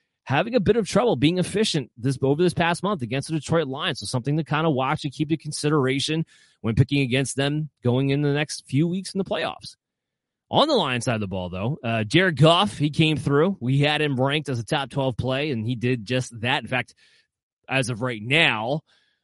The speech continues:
uh, recording this, he's a top three play. We saw the Sunday night and the Monday night game, so we'll see exactly what happens in those matchups.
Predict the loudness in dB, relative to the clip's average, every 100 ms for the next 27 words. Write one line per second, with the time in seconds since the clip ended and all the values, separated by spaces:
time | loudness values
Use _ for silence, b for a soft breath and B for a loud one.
0 | -4 -2 0 -2 4 4 4 2 0 -2
1 | -2 -4 -2 2 2 0 -8 -4 -2 -2
2 | -4 -4 -6 -4 -4 -4 -4 -6 -8 -6
3 | -4 -2 -2 -4 -6 -6 -2 -2 -2 -2
4 | -2 -2 -2 -4 -4 -2 0 0 -2 -2
5 | -2 -2 -4 -4 0 2 2 2 -2 -2
6 | -4 -4 -4 -4 -8 -12